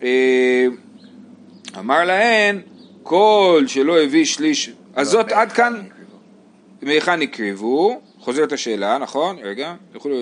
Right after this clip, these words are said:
Speaker 1: לא יכול, אה, מהיכן הח-, אה, הקריבו? אז חוזרת השאלה בעצם, כן, אז הם שאלו, מהיכן הקריבו? הגמרא ניסתה להציע כל מיני רעיונות אחרים, אבל זה כאילו היה הערת סוגריים באמצע הסיפור. הם שאלו אותו, מהיכן הקריבו את העומר, ומה הוא עונה להם?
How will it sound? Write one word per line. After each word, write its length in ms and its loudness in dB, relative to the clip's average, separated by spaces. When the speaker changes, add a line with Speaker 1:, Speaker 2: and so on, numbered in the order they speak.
Speaker 1:
לא 80 -6
יכול, 280 -8
אה, 180 -2
מהיכן 260 -2
הח-, 320 -2
אה, 200 0
הקריבו? 440 -6
אז 80 -6
חוזרת 300 0
השאלה 400 0
בעצם, 200 -10
כן, 200 -2
אז 100 -4
הם 100 -4
שאלו, 480 0
מהיכן 400 0
הקריבו? 480 0
הגמרא 720 2
ניסתה 320 0
להציע 300 2
כל 120 0
מיני 140 -2
רעיונות 260 0
אחרים, 460 2
אבל 380 -4
זה 300 -2
כאילו 220 -2
היה 280 2
הערת 280 0
סוגריים 360 -2
באמצע 260 0
הסיפור. 440 -6
הם 140 -2
שאלו 260 2
אותו, 140 2
מהיכן 300 0
הקריבו 300 2
את 100 -6
העומר, 340 2
ומה 180 0
הוא 120 4
עונה 160 0
להם? 320 0